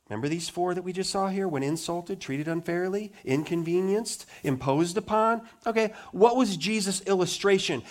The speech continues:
How did he live? Well, he laid down his rights to dignity. He was insulted.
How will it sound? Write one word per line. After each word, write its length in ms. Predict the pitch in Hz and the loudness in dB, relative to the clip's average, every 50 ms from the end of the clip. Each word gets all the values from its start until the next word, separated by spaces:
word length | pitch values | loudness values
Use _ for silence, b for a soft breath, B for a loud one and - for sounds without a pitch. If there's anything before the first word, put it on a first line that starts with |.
| B B | B B
How 280 | B - 214 226 240 247 | B 6 8 8 8 8
did 180 | 226 240 226 196 | 6 2 0 -2
he 280 | 165 208 254 254 247 | -2 0 0 0 4
live? 640 | 226 202 185 170 139 120 101 92 - - - - - _ _ _ _ _ _ _ _ _ _ _ _ _ _ _ _ _ _ _ _ _ _ _ _ _ _ _ _ _ _ _ _ _ _ _ _ | 4 6 6 6 4 2 -2 -4 -10 -16 -20 -20 -20 _ _ _ _ _ _ _ _ _ _ _ _ _ _ _ _ _ _ _ _ _ _ _ _ _ _ _ _ _ _ _ _ _ _ _ _
Well, 120 | 135 123 | -6 -4
he 100 | 151 190 | -2 0
laid 200 | 185 180 175 160 | 0 2 0 0
down 180 | 147 160 156 156 | 0 0 0 0
his 160 | 151 135 131 | 0 -2 -2
rights 300 | 147 151 147 143 143 - | -2 0 0 0 -2 -6
to 100 | - 139 | -10 -8
dignity. 460 | 120 135 165 175 175 139 123 131 143 - - _ _ _ _ _ _ _ _ _ _ _ _ _ _ _ _ _ _ _ _ _ _ _ _ _ _ _ _ _ _ _ - _ _ _ _ _ _ _ _ _ _ _ _ _ _ _ _ _ _ _ _ _ _ | -6 -4 -4 -4 -4 -6 -6 -6 -10 -12 -18 _ _ _ _ _ _ _ _ _ _ _ _ _ _ _ _ _ _ _ _ _ _ _ _ _ _ _ _ _ _ _ -20 _ _ _ _ _ _ _ _ _ _ _ _ _ _ _ _ _ _ _ _ _ _
He 140 | - 123 | -8 -4
was 160 | 127 160 175 196 | -4 -4 -2 0
insulted. 640 | 180 139 127 - - 120 110 107 - - 160 - | -2 -2 -2 -2 -4 -4 -6 -6 -8 -12 -14 -14